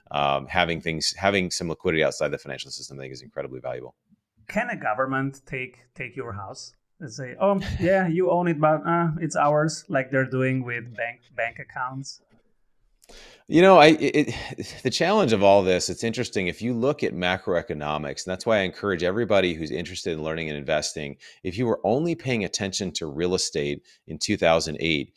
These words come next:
Speaker 1: you could have lost your shorts. And a lot of people did because they just weren't seeing the entire financial system. And even a part of the financial system is the political system. And so, you know, abs-, I would say the answer to that question is yes. There could come a point where,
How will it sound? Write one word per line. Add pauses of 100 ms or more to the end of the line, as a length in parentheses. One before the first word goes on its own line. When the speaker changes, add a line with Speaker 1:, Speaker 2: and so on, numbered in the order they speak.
(240)
Speaker 1:
you
could
have
lost
your
shorts.
And
a
lot
of
people
did
because
they
just
weren't
seeing
the
entire
financial
system. (320)
And
even
a
part
of
the
financial
system
is
the
political
system. (340)
And
so,
you
know,
abs-, (260)
I
would
say
the
answer
to
that
question
is
yes.
There
could
come
a
point
where,